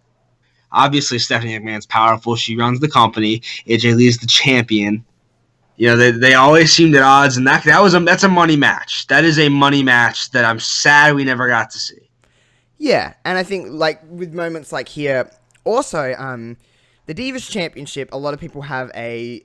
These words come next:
Speaker 2: negative spin on the Divas Championship. It was a butterfly and everything like that. I don't hate the Divas Championship because I think it represented that time. And I think it was a nice,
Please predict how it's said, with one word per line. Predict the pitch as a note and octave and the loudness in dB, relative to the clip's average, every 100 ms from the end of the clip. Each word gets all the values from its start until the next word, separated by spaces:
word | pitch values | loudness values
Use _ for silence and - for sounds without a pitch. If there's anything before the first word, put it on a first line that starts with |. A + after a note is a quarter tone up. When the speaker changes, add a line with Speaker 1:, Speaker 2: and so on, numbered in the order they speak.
| _ | _
Speaker 2:
negative | C3 D3 D#3 D3+ D3+ C3+ | -20 -12 -10 -8 -10 -14
spin | - - - B2+ B2 A#2+ | -18 -20 -12 -12 -10 -14
on | - A2+ | -16 -16
the | A#2 | -12
Divas | A#2+ A2+ | -12 -12
Championship. | - A#2 G2 A2 F2+ | -16 -16 -16 -16 -14
It | |
was | A2+ A2+ | -14 -16
a | |
butterfly | B2 D#3 D#3 - D3+ C#3 C3 | -10 -8 -6 -8 -8 -8 -8
and | |
everything | B2+ A2+ B2 | -10 -14 -18
like | A2+ A#2 | -18 -16
that. | G#2 F#2+ _ _ _ _ - | -16 -16 _ _ _ _ -6
I | E3+ A3 | -2 -2
don't | F#3+ G#3+ G3 - | -2 -4 -4 -8
hate | - D3+ E3+ | -8 -8 -6
the | E3+ | -8
Divas | E3 D#3+ D#3+ | -6 -6 -8
Championship | - D#3+ B2 D3 D3 | -12 -14 -14 -16 -16
because | B2+ C#3+ | -14 -10
I | C3+ | -10
think | C3 C#3 | -12 -14
it | D3 | -12
represented | B2+ B2+ C3 B2 A#2+ A2+ | -12 -12 -14 -12 -12 -12
that | G#2+ G#2+ - | -12 -12 -14
time. | - G#2+ F2+ G#1 _ _ _ _ - | -16 -16 -16 -20 _ _ _ _ -16
And | A#2+ | -14
I | |
think | B2 C3+ B2+ | -12 -14 -14
it | |
was | A#2+ B2 | -14 -12
a | C3 | -12
nice, | B2 B2 A#2+ A#2+ - - | -12 -10 -10 -12 -16 -20